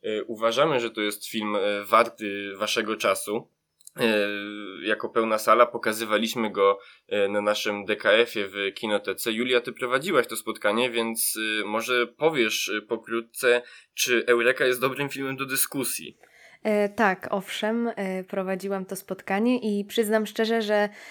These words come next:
Speaker 2: em, nastawiałam się, mm, na to, że będę musiała bardzo ciągnąć publikę za języki,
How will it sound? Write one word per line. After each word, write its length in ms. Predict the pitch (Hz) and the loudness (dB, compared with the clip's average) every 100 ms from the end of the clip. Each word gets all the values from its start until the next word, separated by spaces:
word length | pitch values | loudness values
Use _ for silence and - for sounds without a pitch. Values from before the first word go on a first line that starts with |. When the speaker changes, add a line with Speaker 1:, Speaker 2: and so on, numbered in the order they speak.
| - - | -20 -8
Speaker 2:
em, 640 | 202 190 185 185 185 180 - | -2 0 0 -2 -4 -6 -2
nastawiałam 800 | 202 208 202 214 220 220 214 208 | 2 2 4 6 8 8 6 4
się, 520 | - 202 202 202 202 _ _ _ _ _ _ _ - | 2 4 4 4 0 _ _ _ _ _ _ _ -8
mm, 440 | 190 175 175 170 165 _ _ _ _ _ 185 | -6 -6 -8 -10 -14 _ _ _ _ _ -4
na 140 | 202 | -4
to, 220 | 208 208 | -2 -2
że 200 | 190 202 | 2 0
będę 320 | 196 214 208 | 4 4 4
musiała 380 | 208 202 208 202 | 2 2 2 2
bardzo 300 | 196 208 185 | 2 0 -4
ciągnąć 680 | 185 180 180 175 175 - - _ | -8 -8 -6 -6 -8 -10 -18 _
publikę 480 | - 185 190 185 185 | -6 -2 -2 0 0
za 100 | 180 | 0
języki, 720 | 175 180 170 165 165 170 185 | -2 -4 -6 -8 -8 -8 -8